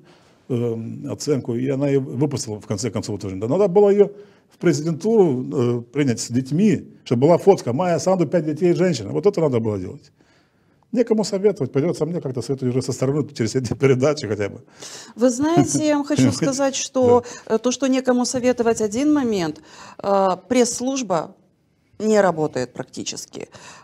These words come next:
Speaker 2: Э, м, не советники, как они называются, менеджеры по пиар, да, с, по связям с общественностью и так далее, и так далее.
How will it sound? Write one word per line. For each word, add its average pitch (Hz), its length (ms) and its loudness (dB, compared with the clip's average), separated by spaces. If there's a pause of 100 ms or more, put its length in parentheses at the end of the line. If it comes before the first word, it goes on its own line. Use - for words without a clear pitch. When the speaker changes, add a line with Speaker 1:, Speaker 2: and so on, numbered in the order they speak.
Speaker 2:
Э, 170 460 2 (460)
м, 117 260 -6 (140)
не 208 80 0
советники, 202 500 -4
как 175 200 -6
они 165 120 -2
называются, 156 440 -6
менеджеры 170 420 -2
по 170 140 -6
пиар, 214 360 0
да, 185 240 -4
с, 180 100 -10
по 185 100 -6
связям 175 380 -2
с 165 80 -8
общественностью 190 640 -4
и 175 40 -8
так 175 140 -8
далее, 190 240 -2
и 175 40 -8
так 165 160 -6
далее. 160 280 -6